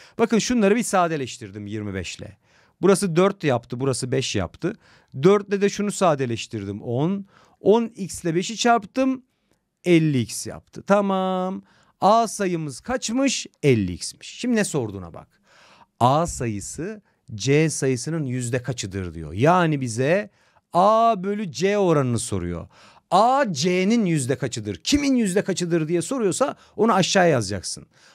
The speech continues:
A C'nin yüzde kaçıdır dediği için bu. Şimdi C sayısının yüz x olduğunu biliyorum.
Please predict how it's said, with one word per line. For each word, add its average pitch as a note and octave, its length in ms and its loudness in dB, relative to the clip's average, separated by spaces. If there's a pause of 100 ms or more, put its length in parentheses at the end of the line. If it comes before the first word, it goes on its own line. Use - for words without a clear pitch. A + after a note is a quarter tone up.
(120)
A G#3 340 4
C'nin F3 380 -2
yüzde D#3 260 -4
kaçıdır C#3 420 0
dediği C#3 160 2
için D#3 280 2
bu. F2 220 -2
Şimdi G3 300 -2
C G#3+ 260 6
sayısının G#3 640 0 (380)
yüz F3+ 240 4
x G#3 240 2
olduğunu C3 420 4
biliyorum. A2 480 -2